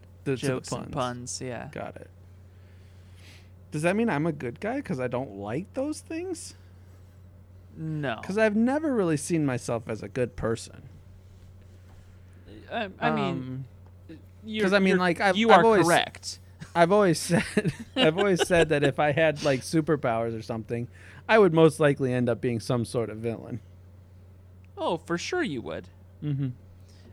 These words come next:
Speaker 2: I mean, well, earlier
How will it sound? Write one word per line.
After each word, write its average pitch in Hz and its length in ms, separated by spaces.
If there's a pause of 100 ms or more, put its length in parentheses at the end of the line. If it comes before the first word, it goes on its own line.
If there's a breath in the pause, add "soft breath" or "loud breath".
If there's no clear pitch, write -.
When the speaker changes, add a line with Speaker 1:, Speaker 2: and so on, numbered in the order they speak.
Speaker 2:
I 214 100
mean, 214 260 (400)
well, 233 420 (840)
earlier 220 600